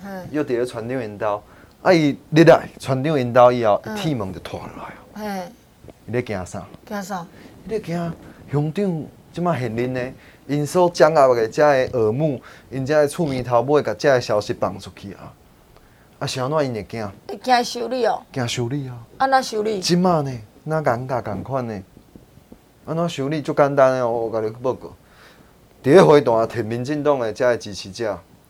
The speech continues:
Speaker 2: 较明显的，厝诶有开工厂的，开公司的。
Speaker 1: 哦，即个你检举消防啦，检举啥啦，对。
Speaker 2: 啥法拢会使检举，啥物拢会使检举。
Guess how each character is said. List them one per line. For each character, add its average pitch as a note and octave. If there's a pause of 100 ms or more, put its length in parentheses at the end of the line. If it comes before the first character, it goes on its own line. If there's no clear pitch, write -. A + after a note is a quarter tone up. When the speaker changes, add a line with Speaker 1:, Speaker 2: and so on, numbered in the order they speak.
(220)
Speaker 2:
较 D3
明 A2
显 A#2
的， E2+ (300)
厝 A#2+
诶 A#2+
有 A2
开 A2+
工 A2
厂 F#2+
的， F#2 (380)
开 A#2
公 A2+
司 -
的。 A3
Speaker 1:
哦， C4
即 C4+
个 C#4+
你 C#4
检 C#4
举 C#4+
消 B3+
防 A#3
啦， A#3+
检 C#4
举 C#4
啥 G#3
啦， F#3
对。 F#3+
Speaker 2:
啥 D3+
法 C3
拢 B2
会 A2+
使 A2
检 G#2
举， G2+ (100)
啥 -
物 E3+ (340)
拢 E3+
会 C3+
使 C3+
检 C3
举。 C3+